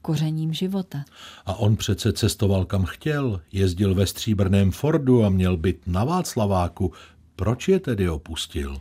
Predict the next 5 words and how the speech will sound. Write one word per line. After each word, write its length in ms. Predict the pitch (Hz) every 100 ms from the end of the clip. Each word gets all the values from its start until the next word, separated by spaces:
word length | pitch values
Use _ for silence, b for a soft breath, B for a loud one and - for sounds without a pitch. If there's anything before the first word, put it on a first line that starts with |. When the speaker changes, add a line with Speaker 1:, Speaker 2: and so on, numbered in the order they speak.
| b b b b
Speaker 1:
Možná 320 | 208 202 269
proto, 420 | 277 214 214 220 247
co 240 | - 202
vyšlo 380 | 180 190 - 208
najevo 520 | 185 170 180 190 196